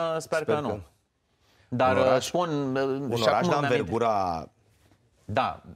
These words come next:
Speaker 2: Timișoarei,
Speaker 1: De nivelul
Speaker 2: n-are
Speaker 1: Timișoarei.
Speaker 2: cum să nu ai.
Speaker 1: Pentru
Speaker 2: Așa,
Speaker 1: asta
Speaker 2: pe hârtie,
Speaker 1: sufăr.
Speaker 2: așa ar trebui.
Speaker 1: E păcat. E păcat că nu entitățile, bă, care se ocupă de cluburile de acolo, care or fi ele,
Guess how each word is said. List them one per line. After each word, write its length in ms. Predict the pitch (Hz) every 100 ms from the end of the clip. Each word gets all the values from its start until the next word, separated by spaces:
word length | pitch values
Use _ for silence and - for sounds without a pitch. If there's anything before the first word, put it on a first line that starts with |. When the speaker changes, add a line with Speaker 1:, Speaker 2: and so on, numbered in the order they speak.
| _
Speaker 2:
Timișoarei, 540 | - 90 87 101 107 135
Speaker 1:
De 60 |
nivelul 360 | 131 143 175 139
Speaker 2:
n-are 140 | 127 139
Speaker 1:
Timișoarei. 360 | 180 170 170 - -
Speaker 2:
cum 300 | 127 107 90
să 260 | - -
nu 220 | 101 101 95
ai. 20 |
Speaker 1:
Pentru 160 | 92 156
Speaker 2:
Așa, 200 | 160 151
Speaker 1:
asta 120 | 139 127
Speaker 2:
pe 80 |
hârtie, 300 | 120 135 127
Speaker 1:
sufăr. 160 | 151 160
Speaker 2:
așa 200 | 143 170
ar 80 | 151
trebui. 280 | 110 92 98
Speaker 1:
E 80 |
păcat. 480 | 82 139 127 95 -
E 160 | 101 113
păcat 360 | 120 110 175
că 100 | -
nu 760 | 143 156 170 170 165 160 156 143 _ _ _ _ -
entitățile, 920 | 135 131 123 170 165 123 110 107 107 98
bă, 420 | 104 107 104 107
care 120 | 107 113
se 140 | -
ocupă 300 | 98 127 120
de 160 | 101 98
cluburile 480 | - 135 117 104
de 80 | 98
acolo, 420 | 95 - 139 120
care 220 | 95 123 117
or 100 | 98
fi 240 | - 107
ele, 460 | 127 143 123 117